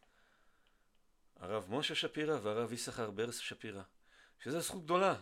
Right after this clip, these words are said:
נכון? שאת דבריו יוצאים עם פירוש של, אה, ב-, בניו. הספר השני, ב-, אה, מתכונת דומה, זה נקרא נחלת יהושע, כן, הכל יהושע על שמו, נחלת יהושע, חלק ראשון שו"ת,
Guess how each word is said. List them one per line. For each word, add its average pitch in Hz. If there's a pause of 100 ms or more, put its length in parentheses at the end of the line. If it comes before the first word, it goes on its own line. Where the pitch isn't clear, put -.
נכון? 147 (480)
שאת 110 (120)
דבריו 104
יוצאים 107
עם 104
פירוש 95
של, 90
אה, 90 (120)
ב-, 90 (180)
בניו. 87 (640)
הספר 220
השני, 180 (360)
ב-, 151 (360)
אה, 117 (100)
מתכונת 107
דומה, 98
זה 127
נקרא 123
נחלת 113
יהושע, 160
כן, 151
הכל 131
יהושע 135
על 113
שמו, 226
נחלת -
יהושע, 185 (440)
חלק 131
ראשון 120
שו"ת, 180